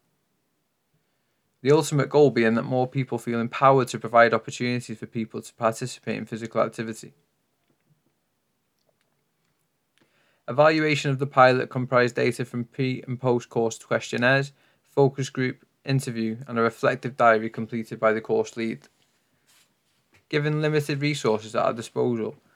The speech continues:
to develop and evaluate the intervention, we kept the focus to assessing the impact on practitioner knowledge and confidence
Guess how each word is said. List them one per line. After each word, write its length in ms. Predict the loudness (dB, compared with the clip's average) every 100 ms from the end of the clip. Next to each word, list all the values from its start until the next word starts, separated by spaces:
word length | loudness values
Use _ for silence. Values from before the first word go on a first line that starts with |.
| _ _
to 100 | -8
develop 420 | 0 6 6 6
and 120 | 0
evaluate 420 | 2 4 4 0
the 60 | -4
intervention, 720 | -8 -6 -6 -4 -6 -12 -16 -20 _ _ _
we 100 | -12
kept 220 | 0 0
the 80 | 0
focus 400 | -4 -4 -2 -8
to 140 | -6 -6
assessing 480 | -2 -2 -2 -4
the 100 | -2
impact 400 | -2 -2 -4 -6
on 100 | -6
practitioner 640 | -4 -6 -4 -6 -4 -4 -4
knowledge 320 | -2 -2 -2
and 100 | -4
confidence 640 | -2 -4 -6 -12 -14 -18